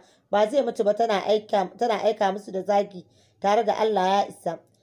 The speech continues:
Sauƙinta ɗaya, mijin suna matuƙar son ta. Kasancewar yarinyar nan, yarinyar nan kaɗai take jin sauƙi, saboda yana taka musu birki in kuma suka taɓo ta.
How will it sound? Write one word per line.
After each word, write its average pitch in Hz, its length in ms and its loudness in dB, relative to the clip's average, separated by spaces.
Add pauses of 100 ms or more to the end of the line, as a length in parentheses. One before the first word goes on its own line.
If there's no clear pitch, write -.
(220)
Sauƙinta 285 560 0
ɗaya, 196 340 0
mijin 247 300 -2
suna 214 280 -2
matuƙar 208 380 -2
son 208 260 -4
ta. 175 220 -12 (440)
Kasancewar 285 580 2
yarinyar 247 480 2
nan, 214 340 -4 (220)
yarinyar 233 420 0
nan 208 220 -2
kaɗai 247 360 0
take 247 320 -2
jin 202 140 -10
sauƙi, 180 460 -6 (340)
saboda 240 400 2
yana 226 300 2
taka 214 360 0
musu 202 340 -6
birki 202 420 -4
in 196 120 -8
kuma 208 340 -4 (260)
suka 233 260 -2
taɓo 190 360 -2
ta. 175 160 -4